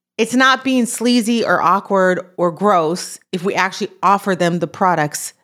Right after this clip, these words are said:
that we sell. It's part of the process. They expect it. But I know that there's a lot of questions when it comes to this. Where do you start? How do you choose what to offer? How do you approach this with your clients?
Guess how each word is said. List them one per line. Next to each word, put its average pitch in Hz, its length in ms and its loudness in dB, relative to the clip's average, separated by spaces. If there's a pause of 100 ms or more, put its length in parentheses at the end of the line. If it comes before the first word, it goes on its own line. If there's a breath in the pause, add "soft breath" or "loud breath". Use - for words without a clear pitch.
(140)
that 165 240 -2
we 165 100 -2
sell. - 260 -2 (1300)
It's 190 160 -6
part 202 380 -2
of 175 140 -2
the 175 80 -6
process. 156 460 -2
They 156 180 0
expect - 420 -6
it. - 320 -12 (240 loud breath)
But 262 120 2
I 285 80 6
know 302 180 4
that 311 120 -2
there's 226 160 2
a 208 60 -2
lot 165 180 2
of 175 120 -16
questions 254 400 -2
when 170 100 -4
it 147 80 -10
comes 156 260 -8
to - 80 -14
this. 139 200 -10
Where 175 200 -2
do 190 80 -4
you 226 160 -2
start? 233 440 0
How 160 160 -4
do 175 80 -4
you 180 80 -6
choose 185 320 -10
what 196 140 -6
to - 120 -8
offer? 185 420 2 (300 loud breath)
How 277 220 2
do 294 100 -2
you 302 80 0
approach 269 360 -2
this 254 180 -6
with 233 140 0
your 226 120 0
clients? 233 640 -4